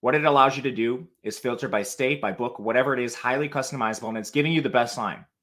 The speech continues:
Makes a huge difference at the end of the day, especially in big games like this with close, efficient spreads where you need the extra half point to find some value, which is the case here. We also have a market-based approach.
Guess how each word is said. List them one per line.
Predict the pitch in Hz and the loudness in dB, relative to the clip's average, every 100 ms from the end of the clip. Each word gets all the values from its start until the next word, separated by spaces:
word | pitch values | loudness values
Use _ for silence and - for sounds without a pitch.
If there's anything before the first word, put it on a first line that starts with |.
| _ | _
Makes | 110 107 | -10 -6
a | 117 | -2
huge | 135 143 139 | 0 0 0
difference | 127 135 120 | 0 -2 -4
at | 113 | -2
the | 110 | -2
end | 117 | -2
of | |
the | 117 | -2
day, | 113 110 | 0 0
especially | 110 - 123 - 131 | 0 0 -2 0 -2
in | 120 | 0
big | 131 143 | 0 2
games | 143 139 143 | 2 2 0
like | 139 139 | -2 -2
this | 117 117 - _ _ _ _ _ - | -2 -2 -8 _ _ _ _ _ -10
with | 104 - | -8 0
close, | 135 139 - - _ _ _ - | 2 2 0 -14 _ _ _ -20
efficient | - 139 147 147 | -2 0 0 -4
spreads | - 131 127 127 - _ _ _ _ | 2 6 6 2 -10 _ _ _ _
where | 113 | -2
you | 117 | 0
need | 120 143 | 2 2
the | 139 | 4
extra | 127 - 120 | 2 0 2
half | 117 110 | 4 4
point | 113 107 98 - - | 0 -4 -6 -12 -16
to | 107 | -4
find | 107 104 | -4 -2
some | 107 | 0
value, | 127 139 131 - - _ | 4 6 4 -2 -14 _
which | 107 120 | -10 -8
is | 113 | -8
the | 110 | -8
case | - 90 - | -10 -10 -6
here. | 104 - _ _ _ _ _ _ | -8 -8 _ _ _ _ _ _
We | 104 120 | 0 2
also | 147 156 | 4 2
have | 131 127 117 - - _ | 4 6 6 4 -8 _
a | 101 | -6
market-based | 101 110 107 120 123 - | -4 -4 -6 -4 -6 -8
approach. | 98 113 117 - | -6 -4 -4 -8